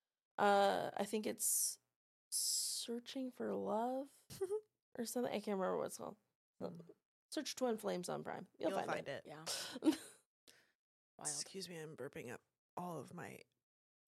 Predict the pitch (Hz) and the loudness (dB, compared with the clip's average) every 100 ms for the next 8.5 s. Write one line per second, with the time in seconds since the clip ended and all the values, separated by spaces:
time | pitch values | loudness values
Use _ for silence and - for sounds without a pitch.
0 | - 185 180 165 104 131 - 135 - _ | -12 -8 -8 -8 -8 -6 -6 -8 -14 _
1 | _ _ 247 302 247 190 180 196 - 320 | _ _ 0 2 2 0 -6 -4 2 4
2 | 294 269 208 202 123 - - - - - | 6 6 6 6 2 2 -2 -2 -4 -16
3 | - 202 196 175 196 196 190 160 180 - | -12 -6 -6 -6 -8 -8 -8 -12 -14 -14
4 | - - - - - - - _ _ _ | -12 -10 -8 -8 -8 -10 -16 _ _ _
5 | _ _ _ _ _ 359 359 403 214 180 | _ _ _ _ _ 2 8 8 8 2
6 | - _ - 214 180 _ _ _ 311 381 | -12 _ -14 -14 -14 _ _ _ 0 2
7 | 359 359 302 277 247 214 190 190 123 165 | 4 2 2 0 0 0 -2 -4 -8 -12
8 | - _ - 226 339 | -18 _ -4 0 0